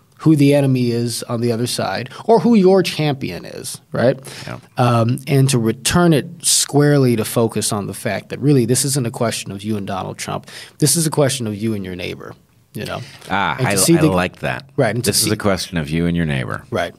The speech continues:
Speaker 1: And to see the connection between one and the other.
Speaker 2: Yep.
Speaker 1: ultimately.
Speaker 2: I, I, I love this framing.
Speaker 1: Mm-hmm.
Speaker 2: Um, I have complex feelings
Speaker 1: Mm-hmm.
Speaker 2: about
Speaker 1: Mm-hmm.
Speaker 2: the president. I
Speaker 1: Right.
Speaker 2: feel we are imperiled.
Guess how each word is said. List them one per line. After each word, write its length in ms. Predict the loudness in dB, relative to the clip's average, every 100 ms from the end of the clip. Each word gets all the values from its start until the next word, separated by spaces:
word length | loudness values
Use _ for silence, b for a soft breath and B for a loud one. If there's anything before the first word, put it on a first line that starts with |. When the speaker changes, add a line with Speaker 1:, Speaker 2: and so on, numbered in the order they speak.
| -6
Speaker 1:
And 120 | -2
to 80 | 0
see 180 | 4 4
the 100 | 2
connection 640 | 0 0 0 -4 -8 -8
between 340 | -10 -8 -8
one 140 | -8 -8
and 100 | -8
the 120 | -8
other. 260 | -8 -8 -12 _ _ -6
Speaker 2:
Yep. 100 | -4 -4
Speaker 1:
ultimately. 340 | -8 -14 -14 -12 -4
Speaker 2:
I, 140 | -2 -2
I, 400 | -2 0 0 0
I 280 | 0 2 0 -6 -4
love 260 | -2 0
this 180 | 0 -2
framing. 640 | 0 0 0 0 -4 -6 -6
Speaker 1:
Mm-hmm. 320 | -2 2 2
Speaker 2:
Um, 500 | 0 -4 -6 -10 -12
I 440 | -16 -16 -8 -4 -2 -2 -4
have 460 | -4 -4 -6 -12 -20 _
complex 540 | -6 -4 -2 -2 -4 -4
feelings 580 | -4 -2 -2 -4 -6 -8
Speaker 1:
Mm-hmm. 140 | -6
Speaker 2:
about 380 | -4 -2 -2 -4 -12 -16 -12
Speaker 1:
Mm-hmm. 220 | -10 -8
Speaker 2:
the 80 | -4
president. 520 | -2 -2 -4 -8 -6
I 40 |
Speaker 1:
Right. 100 | -4 -2
Speaker 2:
feel 440 | -2 -2 -6 -12 _ -8
we 200 | -4 -2
are 160 | -2
imperiled. 680 | -4 -2 0 0 -2 -4